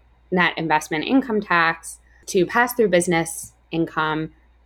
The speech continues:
they had really argued that would be inflationary. So you saw Senate Republicans as well taking up that argument and really pressing on inflation in terms of tax increases as well, which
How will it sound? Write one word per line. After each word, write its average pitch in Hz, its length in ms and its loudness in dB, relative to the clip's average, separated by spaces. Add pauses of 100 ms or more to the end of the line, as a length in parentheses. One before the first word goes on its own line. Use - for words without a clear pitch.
(320)
they 196 240 6
had 190 140 4
really 180 260 6
argued 175 460 2
that 156 440 2
would 175 180 0
be 160 100 2
inflationary. 151 880 0
So - 140 -4
you 190 180 2
saw 185 680 4 (260)
Senate 180 360 2
Republicans 160 600 0
as 156 220 -6
well 165 380 4
taking 165 380 -4
up 151 260 2 (540)
that 185 240 6
argument 170 420 2
and 170 180 2
really 165 260 6
pressing 160 440 -2
on 151 140 2
inflation 151 920 -2 (800)
in 185 120 4
terms 175 300 2
of 151 80 -4
tax - 400 -2
increases 165 640 0
as 156 220 -2
well, 185 500 4
which 156 460 0